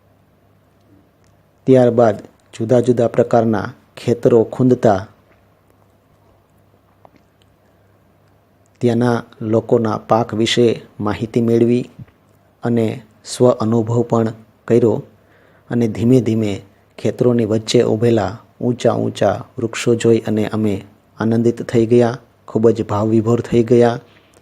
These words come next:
કુદરતની જે કરામત છે તે જાણી આનંદિત થયા. હવે એ ગામ આંબાપાડા ગામની મુલાકાત. તો ગામની અંદર પ્રવેશતા જ ત્યાંના મકાનો વિશે, ત્યાંની સંસ્કૃતિ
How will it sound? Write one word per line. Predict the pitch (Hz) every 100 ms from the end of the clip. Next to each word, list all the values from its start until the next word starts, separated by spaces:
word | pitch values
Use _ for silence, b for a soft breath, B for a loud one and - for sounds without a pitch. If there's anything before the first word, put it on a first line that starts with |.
| b b b b b -
કુદરતની | 113 120 120 123 120 127 - _ - b b b b b b _
જે | 104 110 -
કરામત | 117 113 117 -
છે | - 110 - - _ _ _ _ _ _ _ _ _ _ _ _ _ _
તે | 120 110
જાણી | 110 110 -
આનંદિત | 110 120 117 -
થયા. | 95 101 143 - b b b -
હવે | 127 131 131 127
એ | 120
ગામ | 123 110 - - -
આંબાપાડા | 135 123 120 117 113 101
ગામની | 101 120 - - - 107
મુલાકાત. | 110 110 95 - 131 - b b b -
તો | 123 120 - 113
ગામની | 113 127 120
અંદર | 120 123
પ્રવેશતા | - 117 117 - 131 104 -
જ | - _ _ _ -
ત્યાંના | 117 117 117 - -
મકાનો | 104 104 117 117 110
વિશે, | - 120 120 131 _ _ _ -
ત્યાંની | 113 113 110
સંસ્કૃતિ | 110 107 - 120 123